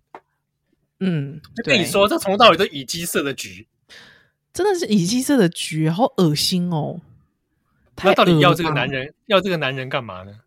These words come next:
Speaker 1: 对，而且重点是他真的还给他，就是刻意他变老，就变老之后还变了一个镜子，说：“哎，你看你变老咯。”还之后再来就是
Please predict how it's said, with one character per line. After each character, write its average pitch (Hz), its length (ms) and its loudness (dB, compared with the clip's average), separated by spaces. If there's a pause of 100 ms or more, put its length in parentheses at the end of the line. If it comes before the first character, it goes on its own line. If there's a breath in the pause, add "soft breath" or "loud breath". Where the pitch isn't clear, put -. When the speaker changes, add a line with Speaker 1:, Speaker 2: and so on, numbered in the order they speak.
(540 soft breath)
Speaker 1:
对， 277 100 2
而 330 60 4
且 294 140 -2
重 320 140 -8
点 180 120 -2
是 214 80 -4
他 254 160 -4
真 247 220 -10
的 226 80 -10
还 - 100 -2
给 160 160 -8
他， 170 220 -4
就 - 160 -10
是 220 140 -8
刻 208 200 -4
意 180 80 0
他 180 140 -2
变 139 300 -4
老， - 220 -12 (240 loud breath)
就 226 120 -2
变 240 180 2
老 143 140 0
之 170 80 -4
后 185 60 -2
还 165 180 -4
变 180 160 -2
了 156 60 -2
一 143 40 -4
个 147 60 -2
镜 143 200 -6
子， 147 80 -8
说 151 140 -6
：“哎， 185 60 0
你 165 120 -2
看 160 480 -2
你 147 120 -4
变 170 160 0
老 135 160 0
咯。” 139 220 -2
还 190 140 2
之 185 80 2
后 185 120 2
再 185 260 0
来 147 120 -2
就 - 140 -6
是 175 240 -6